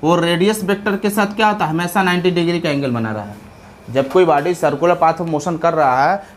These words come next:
तो velocity vector क्या है? Radius vector से यहाँ भी ninety degree का angle, यहाँ भी ninety degree का angle, यहाँ भी जो वेलोसिटी,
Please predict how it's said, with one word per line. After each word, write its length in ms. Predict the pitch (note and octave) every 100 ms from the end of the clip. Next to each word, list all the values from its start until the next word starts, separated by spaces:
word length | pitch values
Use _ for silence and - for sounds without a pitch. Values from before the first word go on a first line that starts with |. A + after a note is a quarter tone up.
| -
तो 80 | C#3+
velocity 440 | D3+ D#3 E3 F3+
vector 320 | F3+ D#3+ F3
क्या 160 | E3 G#3
है? 120 | F3
Radius 280 | D3+ D3 F3
vector 200 | E3 F3
से 140 | F3+
यहाँ 240 | D#3 D#3 D#3+
भी 80 | F3
ninety 240 | F3+ F3+
degree 140 | F3+ F#3
का 100 | F#3+
angle, 300 | F#3 F#3+ G3+
यहाँ 220 | D3+ D3+
भी 80 | E3
ninety 240 | E3+ F3
degree 280 | E3+ E3+ F3
का 100 | F3
angle, 160 | F3 F3
यहाँ 260 | D#3 D3+ E3
भी 100 | E3
जो 120 | E3
वेलोसिटी, 360 | D#3+ D#3 E3+